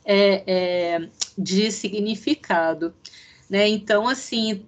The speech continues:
também tem o seguinte, muitas pessoas, elas não vão, é, necessitar, por exemplo, de um auxílio, né, terapêutico, não é porque a pessoa, ela está enlutada,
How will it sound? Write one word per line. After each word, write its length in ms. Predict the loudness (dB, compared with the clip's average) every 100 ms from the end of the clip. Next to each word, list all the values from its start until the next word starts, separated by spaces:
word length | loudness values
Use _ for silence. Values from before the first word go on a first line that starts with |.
| -4
também 360 | -2 0 -2
tem 180 | -2 -4
o 40 | -4
seguinte, 560 | -6 -4 -4 -4 -2
muitas 560 | -2 -2 -2 -2 -2 -2
pessoas, 920 | -2 -2 -2 -2 -2 0 4 4 2 -8 -20 -20 -4
elas 920 | 0 2 4 4 6 4 2 -6 -14 _ _
não 380 | -4 -2 0 0
vão, 480 | -2 -2 -2 -8 -12 _ _ _ _ _ _ _
é, 380 | -4 -2 0 0
necessitar, 840 | 0 0 -2 -8 -14 -10 -2 0 0
por 160 | -2
exemplo, 500 | -2 -2 -2 -4 -2
de 140 | -4 -2
um 240 | -2 -2
auxílio, 800 | -2 -2 -2 -8 -6 -6 -4 -6 -8 _ -4
né, 220 | -2 -2
terapêutico, 1000 | -2 -4 -4 0 2 2 0 -6 -10 -4
não 100 | -2
é 40 |
porque 320 | -2 -6 0
a 80 | 0
pessoa, 460 | 2 -2 -2 2 4
ela 120 | 2
está 520 | -2 -4 2 2 2 -4
enlutada, 880 | -8 -6 -6 -4 -2 -2 -4 -10